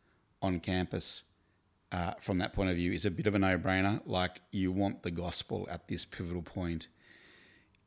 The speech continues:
in a lot of future leaders' lives. Um, and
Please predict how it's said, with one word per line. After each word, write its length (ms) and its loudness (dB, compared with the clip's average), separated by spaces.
in 100 2
a 60 2
lot 220 4
of 100 0
future 720 -4
leaders' 460 -4
lives. 580 -2
Um, 380 0
and 580 8